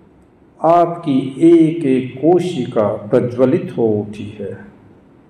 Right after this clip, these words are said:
प्रकाशवान हो उठी है। अनंत ब्रह्मांड से ऊर्जा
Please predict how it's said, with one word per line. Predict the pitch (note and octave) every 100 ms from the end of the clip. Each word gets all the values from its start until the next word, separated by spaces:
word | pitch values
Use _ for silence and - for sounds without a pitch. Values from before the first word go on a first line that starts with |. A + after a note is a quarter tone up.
| _ _ _ _
प्रकाशवान | C3 C3 C3+ D#3+ D#3+ D3 B2 A2+
हो | A2+ A2
उठी | G2+ G2+ G2+
है। | - - - _ _ _ _ _ _ _ _ _ _ - _ _ _ _ _ _ _ _ _ _ _ _ _ _ _ _ _ _ _ _ _ _ -
अनंत | C3+ C#3 C3+ C3+ C3+
ब्रह्मांड | - C#3 C3 C3+ C#3 C#3+ C#3
से | C#3 C#3+ C3+
ऊर्जा | B2+ B2+ B2+ C3+